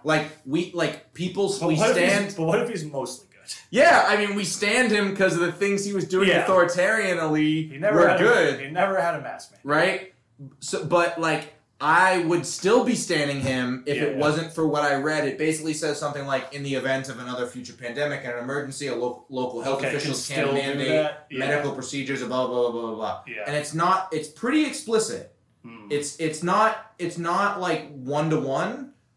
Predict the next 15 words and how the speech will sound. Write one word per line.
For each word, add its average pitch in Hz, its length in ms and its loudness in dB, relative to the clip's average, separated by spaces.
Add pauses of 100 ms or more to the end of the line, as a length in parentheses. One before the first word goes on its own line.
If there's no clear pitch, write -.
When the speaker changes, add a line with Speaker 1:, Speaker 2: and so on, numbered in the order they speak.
(100)
Speaker 1:
but 170 120 0
it's, 170 180 -2 (120)
it's 196 200 -2
pretty 247 880 -2
obvious 143 800 -2
that 151 60 -10
it's 139 80 -4
Speaker 2:
Interesting. 131 260 -6
Speaker 1:
saying 147 340 0
that 131 340 -4 (160)
they 139 220 -4
can 135 260 -6
force - 640 -2
you 120 480 -4
Speaker 2:
Yeah. 107 240 -14